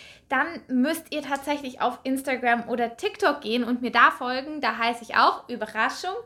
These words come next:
Babybauchblog, weil ich dort natürlich über die Stories einfach regelmäßige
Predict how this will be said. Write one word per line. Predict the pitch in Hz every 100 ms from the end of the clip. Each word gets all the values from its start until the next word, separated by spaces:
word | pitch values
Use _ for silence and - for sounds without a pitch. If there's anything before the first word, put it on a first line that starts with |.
| -
Babybauchblog, | 185 190 202 220 262 285 311 - 320 381 539 - - - - _ _
weil | - 247 269 294
ich | 277 -
dort | 240 247
natürlich | 233 226 254 233 -
über | 214
die | 202
Stories | 208 208 220 220
einfach | 214 208 208 -
regelmäßige | 233 294 277 277 262 254 254 254